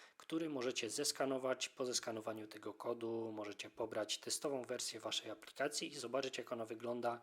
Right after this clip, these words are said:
nie tylko na tym podglądzie, który tutaj widzieliśmy w kroku trzecim, ale też jak wygląda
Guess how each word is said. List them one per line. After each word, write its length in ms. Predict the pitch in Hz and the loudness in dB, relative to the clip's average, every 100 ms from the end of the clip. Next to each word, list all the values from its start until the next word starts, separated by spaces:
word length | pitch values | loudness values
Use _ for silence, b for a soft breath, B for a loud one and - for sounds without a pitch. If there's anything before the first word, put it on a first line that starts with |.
| - | -8
nie 120 | 127 139 | -4 -2
tylko 260 | 180 - | 0 0
na 120 | 127 | 0
tym 160 | 117 117 | 0 -4
podglądzie, 680 | - 110 117 117 110 107 107 B B B B B B - | -6 -2 2 2 2 -4 -6 B B B B B B -18
który 340 | - 117 107 | -2 2 2
tutaj 380 | - 120 107 101 | 0 -4 -4 -8
widzieliśmy 680 | 113 107 104 139 - 139 139 | -8 -4 -2 0 2 2 -2
w 80 | |
kroku 340 | - 104 95 - | -2 -6 -6 -4
trzecim, 580 | - - 160 - 170 165 B B B | 0 2 2 0 -2 -8 B B B
ale 220 | 139 151 | 4 4
też 240 | - 151 - | 4 2 2
jak 140 | 127 | 0
wygląda 800 | 127 120 127 139 127 123 123 | -4 -4 -2 0 0 2 0